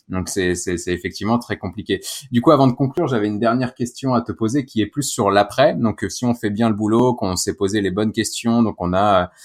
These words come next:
euh, bien synthétisé sa mission en une phrase, qu'on a défini les trois K P I à suivre pour valider que le recrutement est bon, qu'on a fait la bonne fiche de poste,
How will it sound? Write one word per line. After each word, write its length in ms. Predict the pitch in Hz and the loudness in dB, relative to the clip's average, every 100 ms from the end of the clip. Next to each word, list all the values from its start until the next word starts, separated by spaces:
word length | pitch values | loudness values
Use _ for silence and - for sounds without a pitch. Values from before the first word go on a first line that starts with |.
| - - | -20 -8
euh, 260 | 98 85 85 | 0 2 2
bien 220 | 85 101 | 0 -2
synthétisé 600 | 101 98 107 - 98 110 | 0 -2 -4 -6 -2 -2
sa 160 | 107 92 | 0 -2
mission 280 | 92 - 98 | -2 -2 0
en 100 | 101 | 0
une 120 | 104 | -2
phrase, 440 | - 104 101 101 | 0 4 4 4
qu'on 140 | - 90 | 0 -2
a 80 | |
défini 420 | 87 92 - 101 95 | -2 -4 -4 -4 -4
les 120 | 87 | -6
trois 560 | - 104 104 104 92 87 | -6 2 4 6 4 2
K 160 | 92 - | -4 -4
P 100 | 98 | -4
I 140 | 101 | -2
à 60 | 90 | -2
suivre 260 | - 110 - | -4 -6 -6
pour 140 | 85 | -4
valider 320 | 90 90 98 | -4 -2 -4
que 60 | 98 | -4
le 80 | 92 | -6
recrutement 480 | 90 101 - 101 | -6 -12 -8 -4
est 80 | 98 | -4
bon, 440 | 92 101 104 104 101 | -2 -2 0 0 -2
qu'on 180 | 87 | -4
a 80 | 82 | -6
fait 140 | - 95 | -4 -2
la 120 | 85 | 0
bonne 200 | 92 92 | 0 -6
fiche 220 | - 92 | -8 -4
de 80 | 95 | -4
poste, 420 | 98 104 101 - | 0 0 0 -10